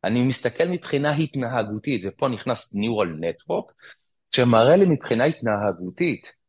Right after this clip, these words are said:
איזה שורות קוד משפיעות על הבינארי, אני כותב את שורות הקוד האלה, והופך אותם למעשה להיות העדכון לרכב. זאת אומרת, אני לוקח את שורות הקוד האלה, אני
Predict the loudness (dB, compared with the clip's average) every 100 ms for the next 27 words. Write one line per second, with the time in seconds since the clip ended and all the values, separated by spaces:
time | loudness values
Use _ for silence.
0 | _ _ 0 0 0 0 0 0 0 -2
1 | -4 -4 0 0 -2 -6 -6 -4 -4 0
2 | -2 -2 -4 -4 -2 -4 -8 _ _ _
3 | -2 2 2 0 -4 -6 _ -2 0 -4
4 | 0 0 0 -2 -2 -2 0 0 0 -2
5 | -10 _ _ _ -6 -2 -2 0 -2 0
6 | -4 0 -2 -2 -8 _ _ _ _ _
7 | _ _ _ _ _ -8 -4 -2 -4 0
8 | 2 2 -2 _ _ -4 0 2 2 0
9 | -4 -2 0 -2 -6 _ _ _ -4 -4
10 | -4 2 4 6 4 2 -2 -6 -16 _
11 | _ _ _ _ _ -6 -4 -2 0 0
12 | 0 2 2 0 0 0 2 2 2 0
13 | -4 _ _ _ -4 -2 0 0 -2